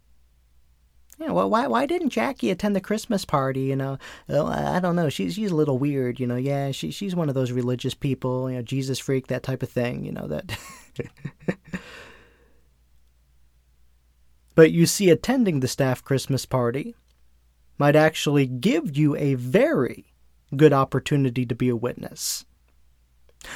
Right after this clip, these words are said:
to stand out, but in a good way.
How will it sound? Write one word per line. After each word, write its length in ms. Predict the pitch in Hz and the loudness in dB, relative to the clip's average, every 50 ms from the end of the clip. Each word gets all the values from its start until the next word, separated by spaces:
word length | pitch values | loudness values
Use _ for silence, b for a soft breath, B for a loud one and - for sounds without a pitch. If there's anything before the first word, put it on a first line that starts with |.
| B | B
to 100 | - 160 | -2 -2
stand 400 | 151 - - 208 202 196 185 175 | 0 4 4 6 6 6 6 6
out, 360 | 196 208 190 139 - - - _ - - _ _ _ _ _ _ _ _ _ _ _ _ _ _ - | 6 6 6 4 2 -2 -6 _ -20 -20 _ _ _ _ _ _ _ _ _ _ _ _ _ _ -2
but 120 | - 135 | 2 4
in 120 | 147 147 147 | 4 4 4
a 60 | 143 | 4
good 180 | 131 160 156 135 | 4 4 2 2
way. 380 | 120 117 113 - - - - | 2 0 -2 -2 -4 -10 -18